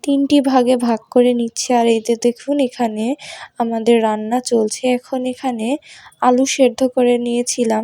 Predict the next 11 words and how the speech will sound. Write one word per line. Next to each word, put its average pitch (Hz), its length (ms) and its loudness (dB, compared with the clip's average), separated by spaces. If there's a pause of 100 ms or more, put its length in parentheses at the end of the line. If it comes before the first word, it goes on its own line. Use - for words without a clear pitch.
হলুদ 220 440 -4
দিয়ে, 214 220 0 (480)
এগুলোও 262 480 4
দিয়ে 233 220 2
দিলাম। 214 380 -2 (800)
দিয়ে 262 280 2 (100)
এখন 262 280 -6 (200)
এভাবে 247 420 2
নাড়াচাড়া 240 680 0
করে 233 320 0 (560)
একটু 262 260 -6